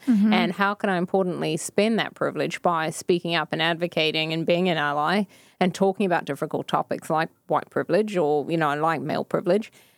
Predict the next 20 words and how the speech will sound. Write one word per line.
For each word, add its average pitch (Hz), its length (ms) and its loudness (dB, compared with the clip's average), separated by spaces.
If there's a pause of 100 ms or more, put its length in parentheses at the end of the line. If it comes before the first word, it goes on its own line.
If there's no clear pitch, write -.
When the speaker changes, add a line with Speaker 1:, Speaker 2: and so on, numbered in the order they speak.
(120)
Speaker 2:
and 185 360 0
addressing 190 480 0
those 165 180 0
issues 160 340 0
and 165 160 -2
share 165 240 2
harm, 180 280 0
taking 175 340 -2
action 160 400 -2
to - 80 -12
kind 170 240 0
of 160 140 -6
remove 175 380 2
the 175 60 0
challenges 160 520 -4
they 151 120 0
create 160 360 -2
for - 100 -2
everybody 160 420 0
else. 160 300 0